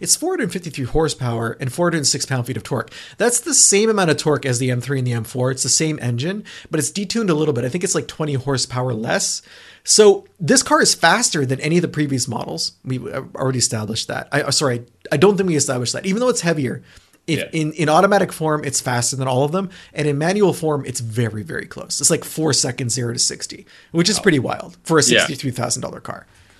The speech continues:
Speaker 2: Absolutely. No, I agree with you. Um, and then the other element, of course, you said, um, design-wise, it looks a little bit bigger. It, the, the M two and the, and the one M before it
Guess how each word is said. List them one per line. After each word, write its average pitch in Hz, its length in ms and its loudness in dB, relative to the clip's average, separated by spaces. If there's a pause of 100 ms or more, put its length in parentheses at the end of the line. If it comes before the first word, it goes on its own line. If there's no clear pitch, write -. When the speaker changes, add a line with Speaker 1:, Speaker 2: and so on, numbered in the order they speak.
Speaker 2:
Absolutely. 123 600 0
No, 139 160 4
I 113 100 8
agree 113 220 4
with 131 140 4
you. 80 260 -2 (460)
Um, 156 360 4
and 190 140 4
then 240 140 2
the 240 100 -2
other 196 160 4
element, 185 320 2
of 143 80 -10
course, 139 500 0
you 190 140 0
said, 185 480 4
um, 113 800 4 (340)
design-wise, 135 800 6
it 131 180 0
looks 123 280 2
a - 20 -4
little 123 160 4
bit 101 220 2
bigger. 110 500 2
It, 120 240 -6 (140)
the, 156 400 2
the 190 380 4
M 254 280 4
two 180 500 4
and 143 220 6
the, 135 400 -2
and 127 160 4
the 113 120 2
one 123 300 6
M 117 360 4
before 107 580 0
it 87 240 2